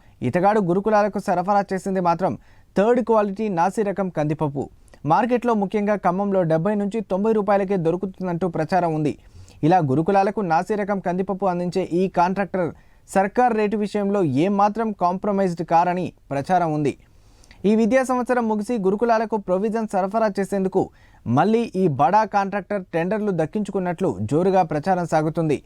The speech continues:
ఇదిలా ఉంటే ఓ శాఖ గురుకులాలకు అధికారిగా వ్యవహరిస్తున్న అధికారి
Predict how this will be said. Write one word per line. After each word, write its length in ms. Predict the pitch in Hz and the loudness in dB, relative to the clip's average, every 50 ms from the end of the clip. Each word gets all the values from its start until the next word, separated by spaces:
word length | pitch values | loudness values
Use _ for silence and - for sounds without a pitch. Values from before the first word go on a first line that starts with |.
| - - - - - - - - | -12 -20 -20 -20 -20 -12 -4 0
ఇదిలా 360 | 123 135 156 196 214 220 214 | 2 2 4 4 4 4 2
ఉంటే 280 | 208 196 180 214 220 220 - | 2 0 -2 -2 -4 -4 -2
ఓ 120 | 180 185 185 | -2 -2 -4
శాఖ 300 | - - 190 185 202 - 233 | -2 0 0 0 0 0 -4
గురుకులాలకు 640 | 208 180 185 202 196 220 214 202 196 202 196 208 196 | -4 -4 -2 -2 -2 0 0 2 0 0 0 0 0
అధికారిగా 520 | 180 165 180 180 214 208 208 196 196 196 | 2 2 0 0 0 0 0 2 2 2
వ్యవహరిస్తున్న 680 | 175 165 165 175 175 190 196 185 175 - - 185 185 | 2 2 2 0 0 0 -2 -4 -4 -6 -4 -2 0
అధికారి 540 | 170 151 147 165 160 202 180 180 175 - - | 0 0 0 0 0 2 2 2 0 -2 -4